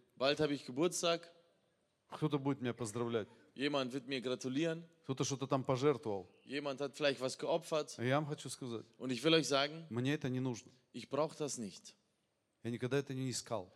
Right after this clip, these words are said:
Speaker 1: Ich hab das nie gesucht.
Speaker 2: Я никогда этого не ждал.
Speaker 1: Ich hab das nie erwartet
Speaker 2: И не жду.
Speaker 1: und erwarte es nicht.
Speaker 2: Мне это совершенно не надо.
Speaker 1: Ich brauch es überhaupt nicht.
Speaker 2: Это надо вам.
Speaker 1: Das braucht ihr.
Speaker 2: Потому что в Писании написано,
Speaker 1: Denn in der Schrift steht,
Speaker 2: что вы почитали тех,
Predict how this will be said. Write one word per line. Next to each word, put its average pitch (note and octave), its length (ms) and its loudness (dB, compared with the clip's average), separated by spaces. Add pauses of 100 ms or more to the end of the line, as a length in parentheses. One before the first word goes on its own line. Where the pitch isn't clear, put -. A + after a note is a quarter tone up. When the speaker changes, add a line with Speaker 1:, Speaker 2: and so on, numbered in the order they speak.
(160)
Speaker 1:
Ich - 80 -6
hab C3+ 120 -2
das C3+ 200 -2
nie F#3 260 2
gesucht. E3 540 -2
Speaker 2:
Я A#2+ 80 -2
никогда B2 260 0
этого D3 180 0
не D3 120 0
ждал. A2 500 0
Speaker 1:
Ich - 100 -2
hab D3+ 140 2
das D3 200 2
nie E3+ 200 2
erwartet D#3+ 600 0
Speaker 2:
И B2+ 100 2
не D3 140 6
жду. B2 380 0 (200)
Speaker 1:
und D3+ 200 0
erwarte D#3+ 420 4
es F3+ 200 2
nicht. G#3 140 0
Speaker 2:
Мне D3 120 2
это C3+ 120 -4
совершенно D#3+ 480 2
не D#3+ 120 2
надо. A#2 300 0
Speaker 1:
Ich A#2+ 160 -6
brauch E3 320 4
es D#3+ 140 0
überhaupt D#3+ 440 0
nicht. G#2+ 200 -8
Speaker 2:
Это B2+ 160 -4
надо B2 240 2
вам. A2+ 280 4 (420)
Speaker 1:
Das A#2 140 -10
braucht C3 260 -2
ihr. D3 240 2 (640)
Speaker 2:
Потому C3+ 200 -4
что - 140 -6
в - 60 -16
Писании D3+ 380 2
написано, B2+ 580 -4
Speaker 1:
Denn C3 160 2
in C3+ 80 0
der B2+ 140 2
Schrift - 320 0
steht, E3 440 2
Speaker 2:
что - 200 -2
вы A#2 100 2
почитали A#2+ 560 0
тех, D#3+ 440 2